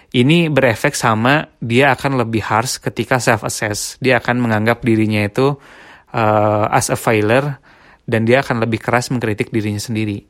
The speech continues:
Karena in the end, eh, dia yang menja-, dia yang menetapkan, dia yang menjalankan. Jadi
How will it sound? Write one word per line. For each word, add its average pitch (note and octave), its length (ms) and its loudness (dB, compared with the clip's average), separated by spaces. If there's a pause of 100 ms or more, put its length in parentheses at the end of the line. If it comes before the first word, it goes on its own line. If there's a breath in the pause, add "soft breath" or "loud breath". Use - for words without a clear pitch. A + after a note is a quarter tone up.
(100)
Karena A#2+ 320 0
in C3 160 2
the A2+ 160 2
end, F3 320 0 (400 loud breath)
eh, A#2 320 -2
dia A#2 240 2
yang C3+ 160 2
menja-, A2+ 320 2
dia A2+ 160 2
yang A2 80 0
menetapkan, A2 560 -2
dia B2+ 80 2
yang A2+ 80 -2
menjalankan. G#2+ 640 -4
Jadi B2+ 320 0